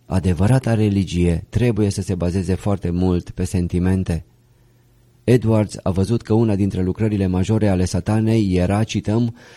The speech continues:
„să propage și să împământenească o convingere conform căreia toate sentimentele și emoțiile percepute cu sensibilitate de mintea noastră în ceea ce privește religia nu trebuie deloc băgate în seamă,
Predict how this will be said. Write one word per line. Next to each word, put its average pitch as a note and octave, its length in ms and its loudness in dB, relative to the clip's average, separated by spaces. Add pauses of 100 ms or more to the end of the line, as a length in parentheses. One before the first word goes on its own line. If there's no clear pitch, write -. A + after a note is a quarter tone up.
(100)
„să - 200 2
propage G#2 580 4
și A#2+ 140 0
să A2 140 0
împământenească G2 920 2
o G2+ 140 2
convingere A2+ 640 2
conform G2 500 0
căreia G#2 500 2 (220)
toate C3 300 4
sentimentele G#2+ 760 2
și F2 160 0
emoțiile G2 560 2
percepute G2+ 540 0
cu G2+ 120 -2
sensibilitate F#2+ 800 0
de F2+ 100 2
mintea F#2+ 300 2
noastră G#2 520 0 (240)
în F#2 180 2
ceea A2 180 2
ce G2 120 0
privește F#2 480 0
religia G#2 680 2 (320)
nu B2 180 2
trebuie A#2+ 360 2
deloc G#2+ 300 4
băgate F#2+ 400 0
în F2+ 100 4
seamă, A#2 440 2